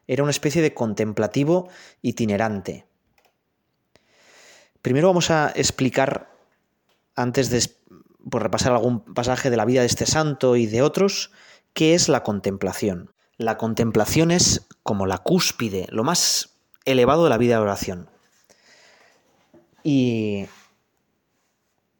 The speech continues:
cuando San Bernardo nos decía cómo había que rezar, pues él mismo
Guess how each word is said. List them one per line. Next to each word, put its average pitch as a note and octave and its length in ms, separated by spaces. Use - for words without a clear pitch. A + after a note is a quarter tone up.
cuando G#2 920
San G#2 220
Bernardo B2+ 500
nos A2+ 180
decía A2+ 420
cómo D3 220
había C3+ 200
que B2+ 140
rezar, B2 480
pues A#2 180
él C3 120
mismo C#3+ 540